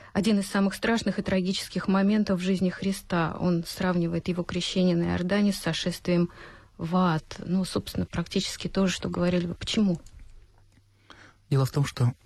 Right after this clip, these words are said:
Speaker 2: на Иордан во множестве приходили люди. Не случайно евангелист Марк, описывая крещение Иоаннова, говорит, что вся Иудея и все жители Иерусалима приходили и крестились во Иордане от Иоанна.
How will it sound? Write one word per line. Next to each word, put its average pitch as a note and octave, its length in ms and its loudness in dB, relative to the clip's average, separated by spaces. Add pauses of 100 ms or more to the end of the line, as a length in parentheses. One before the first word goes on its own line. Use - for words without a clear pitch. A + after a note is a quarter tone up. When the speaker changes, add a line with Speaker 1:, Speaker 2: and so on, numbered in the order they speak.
(200)
Speaker 2:
на C#3 100 4
Иордан C3 440 2 (480)
во A#2+ 140 2
множестве B2+ 560 0 (180)
приходили B2 580 0 (280)
люди. A#2 360 2 (360)
Не B2+ 60 0
случайно C#3+ 400 0
евангелист A#2+ 520 0
Марк, C#3+ 240 0
описывая A2+ 560 0 (440)
крещение A#2+ 540 2
Иоаннова, B2+ 260 2
говорит, A#2+ 340 0
что G#2+ 340 -2 (480)
вся - 240 -2
Иудея B2+ 760 2
и A#2 60 -10
все A#2 200 0
жители A#2+ 280 2
Иерусалима B2+ 640 2 (380)
приходили C3 480 0
и B2+ 120 -2
крестились A#2+ 680 -2 (680)
во A#2+ 140 4
Иордане A#2+ 580 2 (320)
от - 240 -2
Иоанна. A2+ 560 2